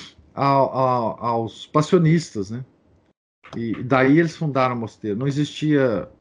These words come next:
esse mosteiro abandonado, não. Era uma propriedade que eles transformaram em mosteiro, né?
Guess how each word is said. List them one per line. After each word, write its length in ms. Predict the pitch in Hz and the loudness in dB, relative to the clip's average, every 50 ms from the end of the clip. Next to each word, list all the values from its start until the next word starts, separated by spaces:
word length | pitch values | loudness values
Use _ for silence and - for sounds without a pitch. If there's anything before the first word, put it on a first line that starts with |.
| _ _ _ | _ _ _
esse 240 | - 107 - - 135 | -10 -10 -8 -6 -6
mosteiro 440 | 123 117 113 - - 127 123 117 117 | -6 -6 -6 -2 2 2 2 2 2
abandonado, 600 | 101 107 113 110 113 104 101 98 101 101 90 90 | -2 -2 -2 -2 -2 0 0 0 0 -2 -2 -4
não. 220 | 87 80 78 80 - | -6 -6 -6 -6 -4
Era 140 | 95 123 135 | -2 0 2
uma 200 | 147 156 160 165 | 2 2 2 2
propriedade 680 | 165 165 151 180 160 135 123 123 123 123 127 - _ _ _ _ | 0 -2 0 0 0 2 2 2 0 0 -2 -8 _ _ _ _
que 100 | - 127 | -2 -2
eles 180 | 131 131 131 | -2 -2 -2
transformaram 520 | - 139 143 - - 147 127 127 123 120 131 | -4 -6 -6 -4 -2 -4 -2 -2 -2 -2 -2
em 80 | 131 | -4
mosteiro, 480 | 131 135 131 - - 120 113 101 95 90 | -4 -4 -6 -6 -4 -2 -2 -2 -2 -4
né? 120 | 82 - | -8 -10